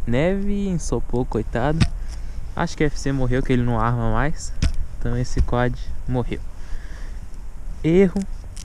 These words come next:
dedo e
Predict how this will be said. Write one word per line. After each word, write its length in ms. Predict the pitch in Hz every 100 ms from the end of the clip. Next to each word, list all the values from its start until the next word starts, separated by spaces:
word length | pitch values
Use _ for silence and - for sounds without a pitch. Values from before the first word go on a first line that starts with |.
| - - 131
dedo 380 | 135 139 180 262 - - - - - - - - - -
e 720 | 123 143 147 147 151 147 147